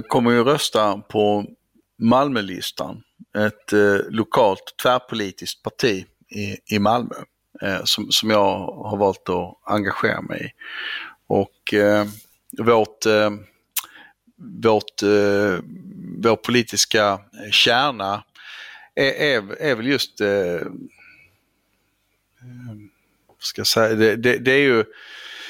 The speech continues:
att ett, vi är tvärpolitiska, två, att vi vill, eh, eh, att, eh,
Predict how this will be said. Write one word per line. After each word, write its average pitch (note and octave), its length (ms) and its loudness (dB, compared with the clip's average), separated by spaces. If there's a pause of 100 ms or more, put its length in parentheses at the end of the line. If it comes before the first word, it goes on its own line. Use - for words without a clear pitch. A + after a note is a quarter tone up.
(520)
att - 280 -6
ett, E3+ 280 2
vi E3 80 6
är D3 40 0
tvärpolitiska, C#3 840 0
två, B2+ 440 4
att - 240 -2
vi A#2+ 120 2
vill, A2+ 320 2
eh, A2 80 4
eh, A2 1120 4
att, - 240 -4
eh, G#2+ 280 4